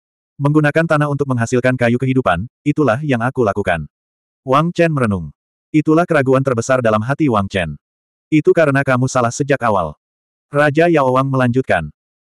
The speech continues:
"Apa salahku?" Wang Chen bertanya dengan rasa ingin tahu.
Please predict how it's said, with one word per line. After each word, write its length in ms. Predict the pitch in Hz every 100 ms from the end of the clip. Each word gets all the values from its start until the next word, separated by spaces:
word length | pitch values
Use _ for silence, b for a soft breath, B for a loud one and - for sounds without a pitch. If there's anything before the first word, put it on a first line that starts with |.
| _
"Apa 300 | 151 151 175
salahku?" 480 | 165 143 117 87 - _ _ _ -
Wang 240 | 135 151
Chen 160 | 175 175
bertanya 400 | 156 135 135 143
dengan 180 | 123 113
rasa 380 | 120 127 123
ingin 180 | 135 143
tahu. 360 | 120 95 90 76